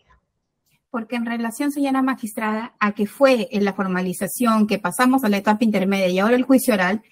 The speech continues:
y en relación a todas las medidas que la señora Nadine Heredia ha tenido,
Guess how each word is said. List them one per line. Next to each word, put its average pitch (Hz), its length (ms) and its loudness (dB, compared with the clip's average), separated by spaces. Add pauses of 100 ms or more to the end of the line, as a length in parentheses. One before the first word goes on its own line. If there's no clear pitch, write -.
(160)
y 226 140 6
en 208 60 8
relación 208 420 4
a 214 180 -2
todas 311 240 6
las 262 100 2
medidas 214 360 0
que 214 100 -2
la 185 100 0
señora 196 520 0
Nadine 196 320 0
Heredia 202 240 4
ha 208 40 0
tenido, 208 480 0